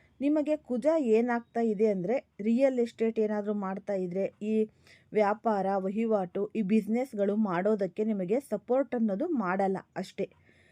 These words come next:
ಮತ್ತು ಈ ಕೂಲಿ ಕೆಲಸ ಮಾಡೋರಿಗೆ, ರೈತರಿಗೆ ಅಷ್ಟು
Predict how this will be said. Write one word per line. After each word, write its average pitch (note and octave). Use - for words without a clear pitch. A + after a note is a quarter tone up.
ಮತ್ತು B3+
ಈ C4+
ಕೂಲಿ C#4
ಕೆಲಸ A#3+
ಮಾಡೋರಿಗೆ, G#3
ರೈತರಿಗೆ G3+
ಅಷ್ಟು -